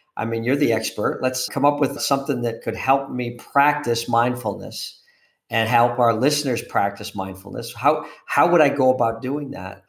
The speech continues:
I'm sitting at my desk. It's, you know, three o'clock in the afternoon. I'm a C E O of a company. I'm stressed out. I need to kinda get back my,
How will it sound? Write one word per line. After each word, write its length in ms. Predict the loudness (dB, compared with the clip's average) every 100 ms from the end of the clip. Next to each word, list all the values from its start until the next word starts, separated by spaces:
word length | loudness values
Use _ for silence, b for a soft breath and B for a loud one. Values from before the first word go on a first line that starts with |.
| -2
I'm 160 | 0
sitting 260 | 4 4 4
at 60 |
my 140 | 4 4
desk. 460 | 6 4 4 -2
It's, 240 | -6 -6 -4
you 80 | 0
know, 100 | 0
three 220 | 4 2
o'clock 280 | 6 4 4
in 60 |
the 100 | 4
afternoon. 520 | 4 4 2 4 4 2
I'm 140 | -4
a 140 | -6 -4
C 320 | -4 -2 4
E 40 |
O 60 | 4
of 80 | 4
a 60 |
company. 500 | 2 2 2 0 0
I'm 120 | -2 -2
stressed 420 | 2 2 2 4
out. 340 | 6 6 2 B B -4
I 120 | 0
need 80 | 0
to 80 |
kinda 420 | 0 0 0 -2 -6 _ _ _
get 180 | -2 2
back 400 | 4 4 2 -14 0
my, 240 | 0 0